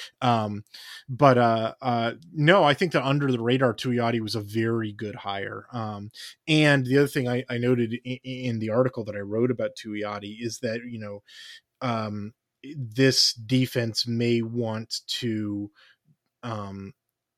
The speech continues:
y-, you know, the Mint front is always, uh, th-, you know, three down. And yet in this game, we saw a lot of the two down stuff. And how you would adapt,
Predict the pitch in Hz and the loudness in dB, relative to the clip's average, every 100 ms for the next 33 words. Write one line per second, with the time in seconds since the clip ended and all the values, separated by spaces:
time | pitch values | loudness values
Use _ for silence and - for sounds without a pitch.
0 | _ 139 139 131 117 120 170 165 - 131 | _ -6 2 4 4 8 6 6 2 0
1 | 127 135 110 - 120 123 120 120 113 104 | 2 0 -2 0 2 2 2 0 0 -4
2 | - 123 113 - 147 120 107 - 120 113 | -6 -12 -18 -14 -6 -4 -4 -8 -8 -8
3 | 104 117 104 110 120 113 120 127 123 117 | -4 -4 -4 -6 -6 0 4 4 4 -2
4 | 120 - 117 110 101 - 110 110 107 107 | -2 -2 -6 -4 -4 -4 -4 -6 -6 -4
5 | 107 107 104 101 - 110 101 95 95 - | -4 -4 -6 -10 -12 -8 -8 -8 -10 -10
6 | - 98 - - - - - 135 113 110 | -10 -12 -14 -20 -20 -20 -6 -2 0 -2
7 | 104 - - - - 139 151 147 131 131 | -6 -10 -16 -10 -2 2 4 4 2 2
8 | 123 123 113 113 107 98 110 110 107 _ | 4 0 0 -6 -8 -4 -2 -2 -6 _
9 | - | -10